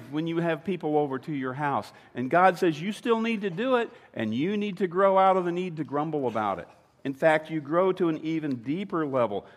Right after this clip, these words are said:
You learn to use your gifts to serve others. Each one should use whatever gift he has received, say it with me,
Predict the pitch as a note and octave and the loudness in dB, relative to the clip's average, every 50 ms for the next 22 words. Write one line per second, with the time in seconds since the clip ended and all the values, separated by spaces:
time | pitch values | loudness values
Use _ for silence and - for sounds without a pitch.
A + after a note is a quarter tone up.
0 | _ _ - B2 D3+ E3 E3 D#3+ D#3 D#3+ D#3 D#3 D#3 - B2 A2 A2+ C3+ D#3 E3 | _ _ -12 -10 -8 -6 -4 -4 -4 -4 -4 -6 -6 -8 -8 -8 -6 -6 -6 -6
1 | E3+ E3 E3 E3+ E3 D#3+ D#3 C#3 C3+ E3 E3+ D3 B2+ - - - _ _ _ _ | -6 -8 -8 -6 -6 -6 -6 -6 -6 -4 -4 -4 -4 -6 -10 -20 _ _ _ _
2 | - G#2+ G2+ - - - - D#3+ D#3+ D#3+ D3+ C3 A2 G2+ F#2+ F#2+ F2+ E2 - - | -14 -14 -14 -14 -14 -12 -8 -6 -4 -4 -2 -2 -4 -4 -4 -6 -8 -12 -16 -20
3 | _ - A#2+ A#2+ A2+ G2+ G#2+ - - - - - - _ _ _ _ _ _ _ | _ -10 -8 -8 -8 -8 -10 -14 -16 -20 -20 -20 -20 _ _ _ _ _ _ _
4 | _ _ _ _ _ _ _ _ _ _ _ _ _ - C#3 D#3+ F#3 F#3+ - - | _ _ _ _ _ _ _ _ _ _ _ _ _ -4 -4 -4 -4 -6 -10 -8
5 | D#3+ D#3 D#3+ E3 E3+ D#3+ - A2+ G2 F#2 G2+ A#2 C3 D3+ D3+ D3+ C#3+ B2+ G#2 F2+ | -6 -6 -4 -6 -8 -10 -12 -12 -12 -12 -10 -10 -8 -8 -8 -8 -10 -10 -10 -10
6 | F2 F#2+ A#2 A#2+ D#3 D#3+ C#3+ D#3 E3 E3 E3 - F3+ E3+ E3+ E3 E3 F3 F3+ F3 | -8 -8 -8 -8 -8 -8 -8 -8 -10 -10 -10 -10 -8 -8 -8 -8 -8 -10 -14 -14
7 | - - - A#2 A2 A2+ A2+ A2+ A#2 - - _ _ _ _ _ _ _ _ _ | -14 -12 -10 -10 -8 -8 -8 -10 -12 -16 -20 _ _ _ _ _ _ _ _ _
8 | _ _ _ _ - - A2 A2 A2 - A2 G#2 - - - - - | _ _ _ _ -10 -8 -6 -6 -6 -6 -10 -14 -16 -18 -20 -20 -20